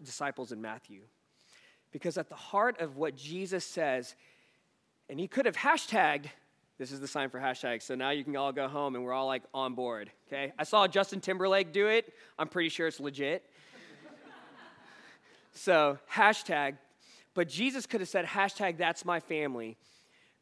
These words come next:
because what he talks about here answers that question, "Who is my family? Who is our family? Who do I consider to be my family?" He answers this.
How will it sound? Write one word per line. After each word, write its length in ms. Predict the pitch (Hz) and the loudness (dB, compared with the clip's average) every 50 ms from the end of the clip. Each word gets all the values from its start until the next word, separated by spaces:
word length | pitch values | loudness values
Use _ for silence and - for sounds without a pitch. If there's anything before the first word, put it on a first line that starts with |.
| _ - | _ -6
because 420 | 170 170 - 208 190 175 147 151 | -6 -2 0 0 0 0 -2 -4
what 160 | 156 175 151 | -4 -4 -4
he 180 | - - 254 277 | -4 -6 -8 -8
talks 340 | - - 254 262 247 - - | -6 -4 -4 -4 -4 -4 -4
about 280 | 175 202 185 175 156 | -2 0 0 0 -2
here 360 | - - 208 208 185 160 156 - _ - | -6 -8 -4 -2 -2 -2 -2 -4 _ -8
answers 460 | 180 185 196 190 - 202 185 151 135 | -6 -6 -6 -6 -6 -8 -10 -6 -4
that 280 | 165 160 160 160 - - | -2 -2 -2 -2 -6 -6
question, 640 | - 185 165 156 - - - - 117 104 98 104 - _ _ _ _ _ _ _ | -4 -4 -4 -4 -6 -10 -14 -14 -14 -14 -16 -18 -20 _ _ _ _ _ _ _
"Who 160 | _ - 196 202 | _ -8 -6 -6
is 140 | 202 156 | -6 -6
my 160 | 165 165 160 156 | -8 -8 -10 -10
family? 480 | - 165 156 147 131 117 101 92 - _ _ _ _ _ _ _ _ _ _ _ _ _ | -10 -10 -10 -10 -10 -12 -14 -18 -20 _ _ _ _ _ _ _ _ _ _ _ _ _
Who 140 | - - 208 | -10 -6 -6
is 100 | 214 190 | -2 0
our 160 | 220 220 214 | 2 2 2
family? 640 | 208 - - 185 185 190 175 147 127 120 117 110 - _ _ _ _ _ _ _ _ _ _ - | 0 -2 -4 -2 -2 -2 -2 -2 -4 -6 -8 -10 -14 _ _ _ _ _ _ _ _ _ _ -6
Who 120 | 196 202 | -2 0
do 80 | 196 196 | 2 2
I 120 | 190 180 | 2 0
consider 440 | - 170 151 - - 160 139 147 156 | -2 -4 -8 -8 -8 -6 -4 -4 -4
to 140 | 151 - 151 | -6 -8 -14
be 260 | 127 - 113 113 113 | -14 -12 -10 -10 -10
my 160 | 120 123 127 | -10 -12 -14
family?" 560 | - - - 151 156 156 143 113 104 107 117 _ _ _ _ _ _ _ _ _ _ _ _ _ _ _ _ _ _ _ _ _ _ _ _ _ _ _ | -16 -14 -12 -12 -12 -12 -12 -16 -18 -20 -20 _ _ _ _ _ _ _ _ _ _ _ _ _ _ _ _ _ _ _ _ _ _ _ _ _ _ _
He 200 | _ 185 190 - | _ -8 -8 -8
answers 420 | 170 175 180 190 185 - 170 135 117 | -8 -8 -8 -8 -8 -10 -10 -10 -10
this. 400 | 113 104 90 82 - - - | -10 -12 -12 -14 -16 -18 -20